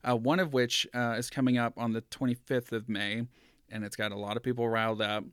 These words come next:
Uh, it's the updates to the, uh, benchmark K through five English Language Arts curriculum,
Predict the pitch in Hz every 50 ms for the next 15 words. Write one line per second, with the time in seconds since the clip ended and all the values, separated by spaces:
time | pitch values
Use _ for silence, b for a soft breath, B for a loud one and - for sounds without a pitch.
0 | _ - - 135 120 113 113 - - 127 123 - - - - 127 120 120 - -
1 | 139 135 - 147 135 127 - - - 131 120 120 120 117 113 113 113 - 113 110
2 | 107 104 107 - 131 135 139 139 - - 131 127 127 123 123 - - - _ _
3 | _ _ _ _ - - - 147 147 143 - - 139 131 - - 131 120 120 117
4 | 117 110 - - 127 131 131 127 123 127 127 127 120 - - 123 123 123 120 120
5 | 120 117 117 113 - - 117 113 104 - - - - - - 117 113 107 - 107
6 | 87 82 82 95 123